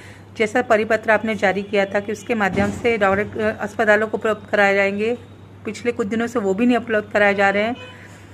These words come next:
अस्पताल के बिल के साथ साथ हम बाहर भी भटक रहे हैं, हर चीज़ की व्यवस्था हमको करनी हो रही है।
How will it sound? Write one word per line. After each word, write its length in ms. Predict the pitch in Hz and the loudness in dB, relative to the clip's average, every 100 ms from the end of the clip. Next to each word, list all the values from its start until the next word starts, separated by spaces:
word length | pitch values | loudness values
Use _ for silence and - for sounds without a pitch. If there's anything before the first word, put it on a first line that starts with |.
| - - | -12 -10
अस्पताल 420 | 208 233 226 220 | -4 0 4 4
के 140 | 226 | 2
बिल 200 | 214 214 | 0 0
के 100 | 220 | -2
साथ 200 | 233 233 | 2 2
साथ 160 | 220 220 | 2 0
हम 180 | 233 214 | 0 2
बाहर 260 | 202 214 | 4 4
भी 100 | 214 | 4
भटक 320 | 233 226 226 220 | 0 2 2 2
रहे 140 | 220 | 0
हैं, 260 | 226 240 - | -2 -6 -4
हर 80 | 226 | -4
चीज़ 260 | 214 233 202 | -4 -8 -6
की 100 | 240 | 0
व्यवस्था 320 | 226 220 240 | 0 2 2
हमको 200 | 226 226 | 2 -2
करनी 260 | 226 220 226 | -2 -2 -2
हो 160 | 214 | -2
रही 160 | 214 220 | -2 -2
है। 140 | 240 | -4